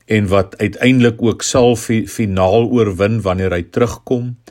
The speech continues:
wat sit aan die regterhand van God, wat saam met God regeer, wat beweeg tussen die gemeentes, en van die Heilige Gees wat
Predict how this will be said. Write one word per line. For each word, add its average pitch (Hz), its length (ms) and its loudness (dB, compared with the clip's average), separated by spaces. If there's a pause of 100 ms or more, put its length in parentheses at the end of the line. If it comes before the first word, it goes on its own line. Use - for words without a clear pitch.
(400)
wat 95 160 -2
sit 127 320 0
aan 113 80 2
die 107 120 4
regterhand 117 520 0
van 113 240 -8
God, 123 320 -8
wat 92 200 -4
saam 113 360 2
met 113 80 -4
God 113 320 -2
regeer, 117 560 -2 (560)
wat 95 180 -2
beweeg 98 600 0 (100)
tussen 110 320 0
die 104 80 0
gemeentes, 110 960 -4 (560)
en 147 180 2
van 151 220 0
die 143 80 6
Heilige 147 400 2
Gees - 600 -6 (460)
wat 98 320 -2